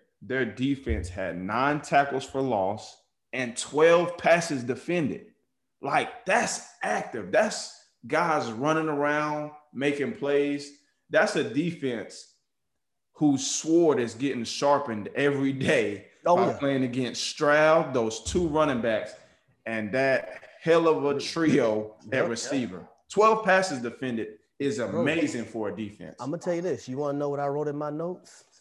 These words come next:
Speaker 2: Defensively, D-line, D-line started the game off. They set the tone.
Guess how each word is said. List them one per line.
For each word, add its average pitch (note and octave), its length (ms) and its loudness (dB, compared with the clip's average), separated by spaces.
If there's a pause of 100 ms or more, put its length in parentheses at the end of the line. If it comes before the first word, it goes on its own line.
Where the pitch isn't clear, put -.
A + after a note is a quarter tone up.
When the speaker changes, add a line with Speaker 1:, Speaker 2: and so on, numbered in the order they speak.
(440)
Speaker 2:
Defensively, F3+ 640 -4 (1040)
D-line, F#3+ 560 -4 (400)
D-line F#3+ 640 -6 (840)
started D#3+ 360 -2
the - 20 -12
game D#3 220 -2
off. G#2+ 140 -12
They D#3 100 -4
set E3 200 -6
the C#3 40 -8
tone. C3+ 340 -6